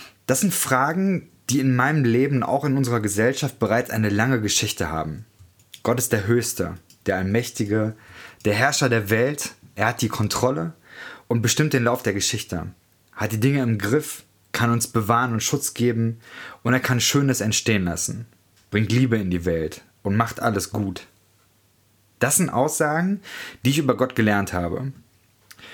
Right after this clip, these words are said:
Das sind doch Dinge, die zu Gottes Job gehören.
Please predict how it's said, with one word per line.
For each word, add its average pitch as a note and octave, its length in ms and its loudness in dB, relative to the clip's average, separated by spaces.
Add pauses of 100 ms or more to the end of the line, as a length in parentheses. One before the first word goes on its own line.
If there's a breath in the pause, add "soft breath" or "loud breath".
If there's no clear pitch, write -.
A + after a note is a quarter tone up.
(120 loud breath)
Das G#2 100 0
sind F3 140 2
doch C#3+ 180 2
Dinge, F#3 520 0 (160)
die C#3+ 120 0
zu - 160 0
Gottes A#2+ 340 0
Job - 200 0
gehören. E2+ 440 -4